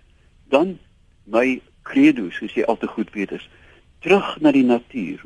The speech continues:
oor en oor. Al is dit die vertroeteling van 'n plantjie op jou balkon, maar doen iets wat jou terugvat na die aard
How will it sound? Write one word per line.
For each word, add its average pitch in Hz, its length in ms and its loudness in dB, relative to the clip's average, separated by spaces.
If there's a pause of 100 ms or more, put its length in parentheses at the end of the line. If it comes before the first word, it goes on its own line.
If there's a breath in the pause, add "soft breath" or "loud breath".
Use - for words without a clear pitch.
oor 143 180 4
en 127 200 2
oor. 98 200 -2 (440)
Al 143 300 4
is 180 260 -2
dit 202 120 -6
die 180 120 -6
vertroeteling 156 760 0
van 117 160 -2
'n 107 60 0 (100)
plantjie 143 500 2
op - 160 -4
jou 107 120 -6
balkon, 117 560 -2 (240 soft breath)
maar 117 180 0 (160)
doen 165 380 -2
iets - 260 -12 (200 soft breath)
wat 117 180 -8
jou 110 140 -8 (120)
terugvat - 520 -2 (200)
na 110 280 -18
die - 120 -20 (180)
aard 127 480 2